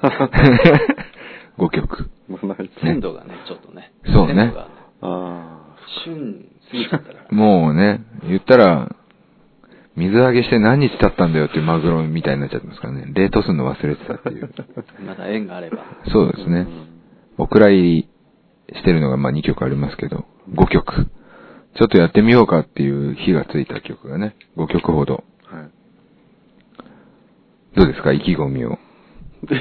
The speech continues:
Speaker 1: 意気込み？
Speaker 2: うん。
Speaker 3: いいよ。すげえ。楽しみ。
Speaker 2: ね。
Speaker 3: いい感じがする。
Speaker 2: よ、よくなりそう。
Speaker 3: いけそうな感じがする。
Speaker 2: いけそうな気がするよね。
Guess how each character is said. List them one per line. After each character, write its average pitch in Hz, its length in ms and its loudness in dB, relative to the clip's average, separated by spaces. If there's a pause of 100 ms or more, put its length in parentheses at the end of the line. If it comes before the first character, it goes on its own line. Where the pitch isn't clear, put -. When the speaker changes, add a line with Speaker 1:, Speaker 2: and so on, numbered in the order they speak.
(180)
Speaker 1:
意 170 80 0
気 - 220 4
込 180 240 4
み？ 170 120 0
Speaker 2:
う - 300 -6
ん。 175 420 -2
Speaker 3:
い 247 100 0
い - 40 0
よ。 78 160 -4 (360)
す 107 80 -8
げ 104 100 -4
え。 101 260 0
楽 120 240 -2
し 120 120 -6
み。 92 140 -10 (580)
Speaker 2:
ね。 95 260 2 (360)
Speaker 3:
い 165 180 -6
い 151 60 -12
感 113 240 -6
じ 98 120 -14
が 87 180 -8
す - 60 -20
る。 - 100 -18 (720)
Speaker 2:
よ、 - 260 8
よ 139 160 8
く - 140 2
な 101 160 6
り 92 60 4
そ - 60 4
う。 - 20 2
Speaker 3:
い - 0 -
け - 0 -
そ - 0 -
う - 40 4
な - 100 4
感 117 140 -4
じ 104 60 -10
が 98 100 -8
す - 100 -18
る。 - 60 -20
Speaker 2:
い 117 80 2
け - 140 8
そ 220 80 8
う 269 40 6
な 151 100 6
気 131 100 0
が 131 100 6
す - 80 2
る 98 80 4
よ 65 80 -6
ね。 65 140 -12